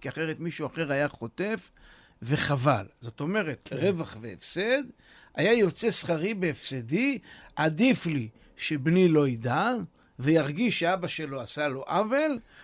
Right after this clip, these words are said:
Speaker 1: מאשר אני אפסיד את האישה.
Speaker 2: מהמם.
Speaker 1: ניהול סיכונים, מה שנקרא, רווח מול הפסד.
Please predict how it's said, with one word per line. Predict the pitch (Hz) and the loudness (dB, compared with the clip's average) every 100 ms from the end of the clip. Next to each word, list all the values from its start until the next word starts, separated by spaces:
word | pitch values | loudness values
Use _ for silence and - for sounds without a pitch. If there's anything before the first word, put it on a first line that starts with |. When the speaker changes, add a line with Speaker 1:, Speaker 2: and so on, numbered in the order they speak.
| - _ | -20 _
Speaker 1:
מאשר | - 214 277 294 247 | 0 0 4 4 4
אני | 262 294 | 2 2
אפסיד | 254 - - 302 294 202 - _ _ _ _ - - _ - | 2 2 0 2 0 -2 -10 _ _ _ _ -20 -20 _ -12
את | - | -2
האישה. | 185 185 - 208 110 - _ _ - | -2 0 2 2 2 -4 _ _ -4
Speaker 2:
מהמם. | 139 | 0
Speaker 1:
ניהול | 151 190 233 | 2 2 2
סיכונים, | 175 190 - 185 208 196 | -2 -4 -2 0 2 2
מה | 143 | 0
שנקרא, | - 123 123 - 120 | -4 -6 -10 -10 -10
רווח | 123 196 165 - | -6 -6 -6 -8
מול | 127 127 113 | -10 -8 -10
הפסד. | 107 - | -12 -14